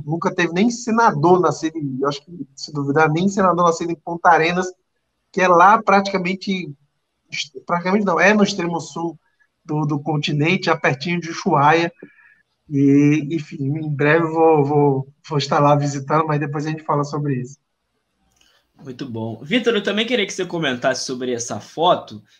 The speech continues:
Speaker 2: e tem um dado que eu acho que é interessante a gente acrescentar também, que você no, na prim-, no programa passado reforçou muito, que as pessoas não tinham ido votar, você até comentou isso,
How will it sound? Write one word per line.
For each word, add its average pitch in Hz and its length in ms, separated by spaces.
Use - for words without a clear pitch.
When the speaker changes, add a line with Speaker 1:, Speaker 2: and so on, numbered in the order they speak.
Speaker 2:
e 180 100
tem 226 160
um 214 120
dado 175 280
que 175 80
eu 170 40
acho 170 140
que 175 80
é - 40
interessante 156 460
a - 20
gente 151 160
acrescentar 139 580
também, 139 240
que 147 80
você 147 280
no, 208 60
na 151 140
prim-, 123 260
no 113 160
programa 113 380
passado 120 580
reforçou 190 520
muito, 190 440
que 156 720
as 147 160
pessoas 165 300
não 180 80
tinham 170 200
ido 156 80
votar, 165 400
você - 80
até 156 120
comentou 147 400
isso, 202 280